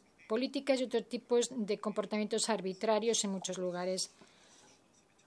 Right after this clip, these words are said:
Tenemos que dirigir la mirada también a las minorías y otros segmentos más vulnerables de la sociedad. Y eso es lo que hemos hecho en Brasil con transferencias de ingresos,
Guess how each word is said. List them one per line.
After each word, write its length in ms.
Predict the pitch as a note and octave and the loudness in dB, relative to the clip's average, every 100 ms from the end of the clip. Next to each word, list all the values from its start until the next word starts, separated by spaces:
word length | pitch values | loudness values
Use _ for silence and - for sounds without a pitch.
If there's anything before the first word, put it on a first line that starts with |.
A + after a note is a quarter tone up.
| _ _ - | _ _ -2
Tenemos 400 | A3 A3+ A#3+ A3+ | 2 4 2 0
que 500 | - A#3 A3 G#3 G3+ | 0 2 4 2 0
dirigir 360 | G3+ G3+ A3+ | -2 -2 -2
la 100 | G3+ | -2
mirada 240 | G3+ G3+ G3+ | 0 -2 -2
también 240 | G#3 G#3 | -2 -2
a 40 | G#3 | 0
las 140 | G3 | -2
minorías 600 | G3+ G3+ G#3+ A#3 A#3+ A#3+ | -2 -2 0 2 2 2
y 60 | A#3 | 0
otros 240 | A3+ A#3+ | 0 0
segmentos 480 | B3+ A3 A3 G#3+ G#3 | 0 2 0 0 -2
más 240 | G#3 G3+ | -2 -2
vulnerables 580 | F#3+ G3+ G3+ G#3+ A3 A3+ | -2 -2 2 2 2 0
de 60 | G#3+ | 0
la 120 | G3+ | 0
sociedad. 540 | - G3+ - F#3 F#3 - - _ _ _ - - - - - - - | -2 -4 -4 -4 -4 -6 -16 _ _ _ -20 -20 -20 -20 -20 -14 0
Y 80 | |
eso 160 | A#3+ C#4 | 2 4
es 80 | C4+ | 2
lo 160 | B3 | 2
que 120 | - G#3 | 0 -2
hemos 280 | G3+ G3+ A3 | 0 0 0
hecho 360 | G#3+ - A#3 A3+ | 0 0 0 0
en 180 | A#3+ A3 | 0 2
Brasil 600 | G3+ G3+ - B3 A#3 A#3+ - - - - - - - - - - | 4 2 4 4 4 2 -10 -20 -20 -20 -20 -20 -20 -20 -20 -4
con 240 | A3+ G#3 | 0 0
transferencias 1000 | G#3 G3+ F#3+ G#3 G3+ G#3 - G#3 F#3+ F#3+ | 0 0 0 -2 0 -2 -2 0 2 0
de 220 | G3+ F#3 F#3 | -2 -2 0
ingresos, 880 | F#3+ A3+ A#3 A#3 - A3+ A#3 A#3 | 0 0 2 4 2 2 2 0